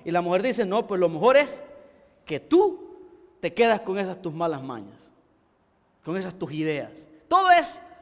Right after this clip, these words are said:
comunicación, todo se necesita hablar. Todo comienza, ¿dónde comienza el abuso, pastor? Cuando yo no lo comunico. Esto es lo que vamos a ver aquí, el ejemplo, cómo el apóstol Pablo más adelante pone al hombre, cómo el hombre tiene que amar a su mujer y cómo la mujer tiene que amar al hombre.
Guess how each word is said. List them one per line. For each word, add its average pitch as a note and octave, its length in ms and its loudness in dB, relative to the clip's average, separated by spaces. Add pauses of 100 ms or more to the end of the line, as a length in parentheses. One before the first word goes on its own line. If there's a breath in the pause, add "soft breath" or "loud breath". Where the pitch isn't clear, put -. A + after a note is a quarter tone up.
(360)
comunicación, D#4 1080 2
todo C4+ 240 6
se B3 100 0
necesita B3+ 640 -2
hablar. G3+ 640 2 (1300)
Todo A#3+ 240 4
comienza, A#3+ 460 0
¿dónde C4+ 260 4
comienza D4 300 2
el D4 40 8
abuso, D#4 300 6
pastor? C#4+ 300 4
Cuando G3+ 320 0
yo F#3 120 0
no G#3 120 -4
lo G3+ 180 -2
comunico. E3 720 -8 (1400 soft breath)
Esto C3+ 180 -6
es - 20 0
lo G#3 100 -2
que G3 60 -4
vamos F#3+ 160 2
a - 20 4
ver G3 120 4
aquí, G3 180 0
el G3+ 60 0
ejemplo, G3+ 500 0
cómo F3+ 180 -4
el F#3+ 60 2
apóstol F#3+ 340 -4
Pablo G3 240 2
más F#3+ 160 -2
adelante F#3+ 460 0
pone F#3+ 320 -2
al F#3+ 120 0
hombre, G#3 340 0
cómo F#3+ 240 -6
el F#3 60 0
hombre G3+ 220 0
tiene F3+ 300 -8
que F3+ 80 -6
amar D3+ 240 -6
a F3 40 -8
su G#3 120 -10
mujer A#3+ 580 2
y F3 80 -6
cómo F#3+ 220 -2
la G#3+ 80 0
mujer F#3+ 220 -4
tiene G3+ 200 -6
que - 80 -12
amar D3+ 220 -10
al F#3 140 -6
hombre. D4+ 500 0